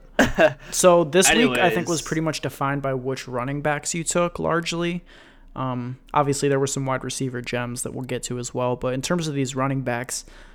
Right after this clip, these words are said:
Speaker 2: you know, if you played Christian McCaffrey instead of Zeke, that would have damaged you. If you played, I don't know,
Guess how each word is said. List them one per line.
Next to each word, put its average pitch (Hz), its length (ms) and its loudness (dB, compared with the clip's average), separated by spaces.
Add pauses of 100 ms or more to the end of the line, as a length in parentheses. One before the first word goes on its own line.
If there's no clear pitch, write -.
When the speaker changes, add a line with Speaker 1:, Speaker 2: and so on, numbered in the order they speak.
(140)
Speaker 2:
you 139 120 -2
know, 135 140 2
if 139 160 2
you 147 60 0
played 143 540 4
Christian 147 340 0
McCaffrey 139 540 0
instead 139 340 0
of 131 120 -4
Zeke, 143 600 -2
that 131 220 2
would 139 120 0
have 135 160 -4
damaged 139 480 0
you. 139 200 6
If 139 160 2
you 135 60 -2
played, 131 560 0 (1040)
I 147 100 0
don't 143 160 0
know, 143 240 0